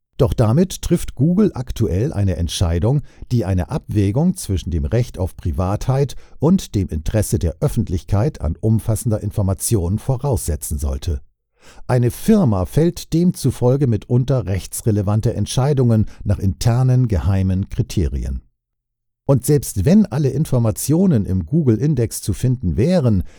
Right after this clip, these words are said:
ist die Anzeigenreihenfolge immer noch ganz bedeutend. U-S-amerikanische Wissenschaftler haben in der Tat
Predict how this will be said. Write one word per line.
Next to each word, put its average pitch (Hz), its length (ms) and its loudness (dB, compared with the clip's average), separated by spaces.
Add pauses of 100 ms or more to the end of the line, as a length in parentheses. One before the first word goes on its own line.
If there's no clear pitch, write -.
(160)
ist - 400 -6
die 80 220 -2
Anzeigenreihenfolge 98 1400 0
immer 151 200 2
noch 95 220 -2
ganz 87 320 0
bedeutend. 101 760 -2 (640)
U-S-amerikanische 120 1160 0
Wissenschaftler 104 720 -2
haben 107 340 2 (140)
in 202 180 4
der 180 240 -2
Tat 110 460 -2